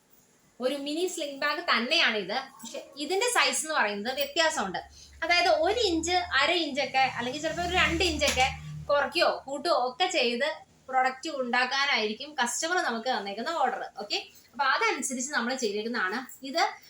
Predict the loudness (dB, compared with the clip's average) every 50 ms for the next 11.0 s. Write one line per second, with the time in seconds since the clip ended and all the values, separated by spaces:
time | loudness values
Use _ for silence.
0 | -20 -12 -8 -6 -4 -2 -2 -2 0 2 2 4 4 4 2 2 0 0 -2 -4
1 | -6 -8 -2 0 0 0 0 0 -2 -2 0 0 0 0 0 0 0 0 -4 -8
2 | _ _ _ _ _ -8 -6 -6 -4 -4 -4 -4 -2 -2 0 0 0 -2 -4 -6
3 | -8 -4 0 0 0 0 -2 -2 0 0 2 2 0 -2 -2 -2 -2 -2 -2 -4
4 | -4 -2 -2 0 0 0 0 0 0 0 -2 -4 -6 -2 2 2 2 2 2 0
5 | -2 -4 -4 -4 -4 -6 -8 -8 _ _ -4 0 0 2 2 0 -2 -2 -4 -2
6 | 0 2 2 2 2 0 0 0 -4 -6 -6 -10 -18 -20 -20 -14 -10 -6 -4 -4
7 | -4 -2 -2 -2 -2 -2 -4 -4 -2 0 0 0 0 -2 -4 -6 -4 -2 -2 -2
8 | -2 -4 -4 -2 0 0 2 2 2 0 0 -2 -2 -2 -2 -4 -4 -2 -2 -2
9 | -2 -2 -4 -6 -4 -4 -2 -2 -2 -2 -2 -2 -2 0 0 0 2 2 0 0
10 | 0 0 -2 -2 -4 -4 -4 -4 -2 0 2 2 2 2 0 0 -2 -2 0 0